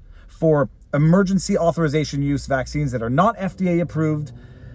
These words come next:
for which immunity has been given to the manufacturers, and people are like, "Just follow the rules." All Maxime had to do was not hold that rally in front of, I'm not saying this to be demeaning, it wasn't a massive rally.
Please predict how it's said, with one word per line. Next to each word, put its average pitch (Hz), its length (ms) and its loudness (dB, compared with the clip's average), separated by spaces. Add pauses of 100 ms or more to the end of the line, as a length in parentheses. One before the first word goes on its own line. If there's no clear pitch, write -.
(880)
for 185 180 2
which 185 220 4
immunity 202 560 6
has 175 140 4
been 160 200 2
given 170 320 2
to 160 180 0
the 143 380 0
manufacturers, 143 1120 -2 (480)
and 147 480 -2 (140)
people 156 440 2
are 156 120 4
like, 156 240 2 (120)
"Just 156 240 -2
follow 196 280 0
the 185 80 -2
rules." 196 560 -2 (360)
All 170 280 4
Maxime 202 580 0
had 180 220 2
to 180 60 -6
do 170 400 0 (360)
was 110 240 -6
not 151 240 2
hold 175 240 2
that 175 160 4
rally 160 480 0 (180)
in 151 160 0
front 156 240 2
of, 131 120 -2 (1200)
I'm 143 140 0
not 160 160 4
saying 165 140 0
this 139 100 -4
to 143 40 -4
be 147 60 2
demeaning, 143 300 2
it 139 80 -2
wasn't 165 220 2
a - 20 2
massive 160 320 0
rally. 156 300 2